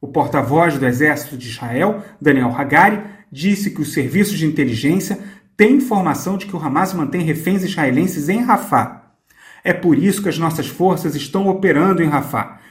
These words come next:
Estamos fazendo isso de forma direcionada e precisa", disse. O Escritório das Nações Unidas para a Coordenação de Assuntos Humanitários, ocha, alertou para a deterioração dos serviços de saúde em Gaza, indicando que apenas doze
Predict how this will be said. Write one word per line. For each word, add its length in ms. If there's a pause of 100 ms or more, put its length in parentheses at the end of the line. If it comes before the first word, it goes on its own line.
(160)
Estamos 420
fazendo 380
isso 260
de 120
forma 360
direcionada 1160
e 100
precisa", 680
disse. 460 (520)
O 60
Escritório 640
das 200
Nações 400
Unidas 440
para 260
a 40
Coordenação 640
de 80
Assuntos 520
Humanitários, 840 (320)
ocha, 500 (200)
alertou 560
para 240
a 20
deterioração 1040
dos 140
serviços 460
de 80
saúde 420
em 40
Gaza, 520 (320)
indicando 480
que 100
apenas 420
doze 680